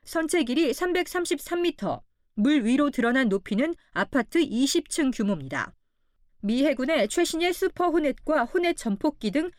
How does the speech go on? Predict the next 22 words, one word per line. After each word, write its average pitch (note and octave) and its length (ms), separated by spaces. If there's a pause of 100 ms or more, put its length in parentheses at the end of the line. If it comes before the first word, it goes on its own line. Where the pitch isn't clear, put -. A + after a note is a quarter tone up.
항공기 D4+ 540
팔십여 E4+ 540
대를 A3 240
탑재할 A3 360
수 - 140
있으며 A3 480 (340)
이 A3+ 140
중 A3+ 220
육십여 C#4 460
대의 C#4 200
전폭기는 B3+ 760 (220)
육상 D#4+ 380
표적에 D#4+ 380
대해 G#3+ 400 (160)
하루 E4 260
백오십여 C#4 680
차례 B3+ 280
이상의 G#3+ 340
폭격을 D#4+ 520
가할 E3+ 300
수 F#3 140
있습니다. D3 540